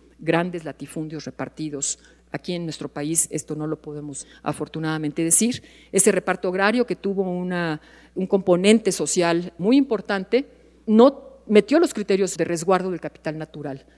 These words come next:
y eso implicó la transformación prácticamente de todo. El aproximadamente cuatro o cinco por ciento de las áreas naturales protegidas son tierra federal, mientras que prácticamente el cien por ciento de los Estados Unidos tiene sus áreas protegidas bajo la propiedad del territorio de la nación.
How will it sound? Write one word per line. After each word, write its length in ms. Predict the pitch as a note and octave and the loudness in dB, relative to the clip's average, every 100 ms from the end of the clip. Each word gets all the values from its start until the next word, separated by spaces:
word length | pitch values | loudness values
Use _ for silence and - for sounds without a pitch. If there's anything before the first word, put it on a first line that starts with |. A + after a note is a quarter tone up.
| _ _ | _ _
y 100 | G3 | 4
eso 160 | G#3 C4+ | 4 2
implicó 420 | F#3+ - F#3+ G#3 | -2 -6 -6 -4
la 120 | A3 | -4
transformación 640 | A3 E3+ - E3 E3+ G3+ G3 | -6 -8 -8 -8 -4 -4 -4
prácticamente 680 | F#3 F3 F#3+ F3+ E3 E3 F3+ | -6 -8 -12 -12 -12 -12 -10
de 100 | F3 | -2
todo. 360 | C4 G3 - - _ _ | 0 0 -4 -14 _ _
El 280 | - E3 D#3+ _ _ - | -6 -6 -6 _ _ -10
aproximadamente 760 | E3 E3+ - F#3+ G#3+ G#3+ G#3+ | -8 -8 -8 -4 -2 -2 -4
cuatro 280 | G3+ G#3 G3+ | -2 -2 -4
o 20 | F#3+ | -8
cinco 240 | G3+ G3 | -10 -12
por 160 | E3 D#3+ | -12 -12
ciento 260 | F#3+ F#3 | -12 -8
de 80 | D#3+ | -8
las 140 | D#3 F#3 | -8 -8
áreas 140 | F#3 | -8
naturales 380 | E3 E3 E3+ - | -10 -8 -6 -8
protegidas 640 | D#3 D#3+ - F3 G3 - - - | -10 -10 -4 -2 -2 -4 -10 -20
son 320 | - F#3 F#3 - | -8 -6 -6 -2
tierra 540 | F3+ F3 F3 E3+ - - | 0 0 0 -4 -8 -10
federal, 520 | - D#3 G3+ F#3+ - - - - | -4 -2 0 -2 -4 -16 -20 -10
mientras 340 | E3+ D3+ D#3+ | -6 -4 -4
que 100 | D#3+ | -2
prácticamente 580 | E3+ E3 E3+ E3+ E3 F3 | -2 -4 -4 -6 -6 -4
el 80 | E3 | 0
cien 160 | E3+ | 0
por 160 | D#3 D#3+ | -2 -6
ciento 240 | E3 D3+ | -8 -6
de 60 | D#3+ | -8
los 100 | D3+ | -6
Estados 260 | D#3+ E3 F#3 | -8 -8 -8
Unidos 340 | E3+ D#3+ E3+ | -8 -8 -10
tiene 420 | D#3+ D#3 E3 F3 _ | -10 -8 -8 -10 _
sus 180 | - D3+ | -14 -10
áreas 180 | D3+ D#3+ | -8 -8
protegidas 640 | D#3+ D#3 D#3+ D#3 D#3 - - _ - | -10 -12 -10 -8 -6 -8 -10 _ -12
bajo 320 | D3+ - D#3 | -10 -6 -6
la 160 | D3+ | -6
propiedad 340 | - C#3+ D3+ D3 | -8 -8 -6 -8
del 100 | D3 | -8
territorio 400 | D#3 C#3 C#3+ D3 | -12 -12 -10 -8
de 60 | D3 | -8
la 80 | |
nación. 340 | E3+ - A#3+ | -8 -4 -4